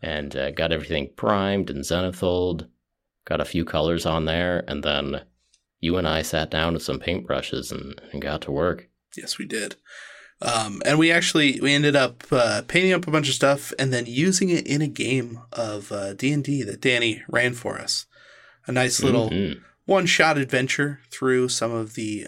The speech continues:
Speaker 2: Uncharted lands that he has come up with. By the way, it is Uncharted Lands, a book and S T L collection, but the Uncharted lands are of the Lost Adventures.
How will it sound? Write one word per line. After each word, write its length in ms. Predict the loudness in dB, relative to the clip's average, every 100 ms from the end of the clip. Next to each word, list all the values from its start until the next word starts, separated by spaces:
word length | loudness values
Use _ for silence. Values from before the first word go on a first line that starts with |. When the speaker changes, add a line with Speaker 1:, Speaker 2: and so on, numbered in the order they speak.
| -8
Speaker 2:
Uncharted 440 | -6 -2 -2 -2
lands 340 | -6 -6 -8 -8
that 120 | -10
he 160 | -8 -8
has 300 | -6 -10 -16 -10
come 140 | -8
up 100 | -6
with. 120 | -8 -10 -16 -2
By 100 | 2
the 60 | 4
way, 80 | 4
it 40 |
is 180 | 4 4 2
Uncharted 500 | 2 2 2 0 -2
Lands, 460 | -2 -4 -6 -10 -14 -12
a 120 | -8
book 340 | 0 0 0 -2
and 180 | 0
S 180 | 0 -2
T 120 | -4
L 80 | -8
collection, 600 | -8 -10 -8 -10 -10 -16 _ _ _ 0
but 260 | 0 0 -4 _ 0
the 100 | 2
Uncharted 540 | 4 4 4 4 4
lands 500 | 4 6 4 2 -2 _ _ _ _ _ -4
are 160 | 0
of 160 | 0 2
the 100 | 2
Lost 300 | 0 -2 -10
Adventures. 640 | -10 -8 -8 -12 -12 -12